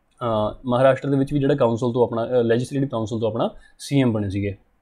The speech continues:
ਠਾਕਰੇ ਸਾਹਿਬ, ਠੀਕ ਹੈ ਜੀ। ਹੁਣ ਦੇਖੋ ਇੱਕ ਚੀਜ਼ ਹੋਰ ਆਪਾਂ ਨੂੰ ਇੱਥੇ ਸਿੱਖਣ ਨੂੰ ਮਿਲੀ ਹੈ,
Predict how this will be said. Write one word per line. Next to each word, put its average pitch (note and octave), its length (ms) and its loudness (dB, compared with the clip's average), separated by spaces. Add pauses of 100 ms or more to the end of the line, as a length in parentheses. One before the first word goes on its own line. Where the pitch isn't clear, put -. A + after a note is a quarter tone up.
ਠਾਕਰੇ G#2+ 260 -2
ਸਾਹਿਬ, G2+ 200 -2 (1200)
ਠੀਕ C#3 160 -2
ਹੈ D#3+ 60 4
ਜੀ। D#3+ 160 2
ਹੁਣ E3 180 0
ਦੇਖੋ F3+ 280 4
ਇੱਕ F3 140 0
ਚੀਜ਼ F3 140 -2
ਹੋਰ C#3 220 4
ਆਪਾਂ C#3+ 180 2
ਨੂੰ C#3+ 100 4
ਇੱਥੇ C#3 160 -2
ਸਿੱਖਣ C3+ 220 -4
ਨੂੰ B2+ 100 2
ਮਿਲੀ A#2+ 200 4
ਹੈ, F#3 160 2